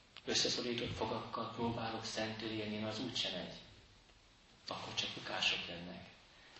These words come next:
Hanem az Úr kegyelmeibe kapaszkodva, elesések után is fölkelve, de lehet, hogy egyre kevesebb eleséssel talán megélni a szentséget.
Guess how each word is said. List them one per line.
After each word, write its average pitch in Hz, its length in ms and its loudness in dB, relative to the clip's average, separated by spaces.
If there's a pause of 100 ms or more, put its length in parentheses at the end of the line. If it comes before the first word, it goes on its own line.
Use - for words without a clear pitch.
(100)
Hanem 107 260 0
az 104 140 6
Úr 143 160 4
kegyelmeibe 101 720 0
kapaszkodva, - 840 -4 (880)
elesések 123 580 4
után 104 300 -2
is - 80 -2
fölkelve, 101 800 -2 (1000)
de 117 140 0
lehet, 127 260 4
hogy - 80 0
egyre 104 200 0
kevesebb 92 400 -2
eleséssel 101 640 2
talán 87 480 -2 (540)
megélni 117 500 -2
a - 20 -6
szentséget. - 760 -2